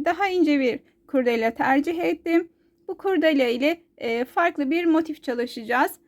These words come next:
E, motif modeli aslında hepimizin bildiği bir motif. Yuvarlak, e, başlayacağım. Sonra kareye döndüreceğim arkadaşlar. E, burada göstermek istediğim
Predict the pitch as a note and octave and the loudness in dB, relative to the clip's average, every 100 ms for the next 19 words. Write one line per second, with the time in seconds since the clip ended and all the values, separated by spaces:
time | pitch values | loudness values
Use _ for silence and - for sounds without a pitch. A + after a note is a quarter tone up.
0 | _ _ - A#3+ C4+ F4+ G4+ G4+ F#4+ F4 | _ _ -6 2 2 2 -2 -2 0 2
1 | E4+ F4 - C#4+ D4 E4+ D#4 C4+ C4+ C#4 | 2 2 2 2 2 0 0 0 4 2
2 | D4+ D4+ D#4 C#4+ A#3+ A3+ A3+ D4+ E4+ E4+ | 4 2 2 0 -2 -6 -4 -4 -4 -8
3 | _ F4 E4+ D#4 C4+ A#3 - _ _ _ | _ -4 0 0 0 -4 -10 _ _ _
4 | - A#3 A3+ A#3 D4 F4 - F4+ D#4+ E4 | -12 -10 -6 -4 -2 -2 -2 -2 2 4
5 | E4+ G4 _ _ _ _ _ G#4+ F4 C4+ | 2 0 _ _ _ _ _ 0 2 2
6 | C4 E4+ E4 E4+ D#4+ E4 D#4+ D#4 E4 E4 | 0 -2 0 2 4 4 4 2 4 4
7 | E4 F4+ D#4+ E4 - F4 G4 _ _ _ | 4 0 -2 -2 0 -2 -2 _ _ _
8 | - A#3 A3+ A3+ A#3 F4+ E4 D4+ E4 E4 | -8 -6 -6 -6 -6 -2 2 4 4 2
9 | D4+ C#4+ D4+ - A#3+ B3 C4 | 2 4 4 0 -8 0 2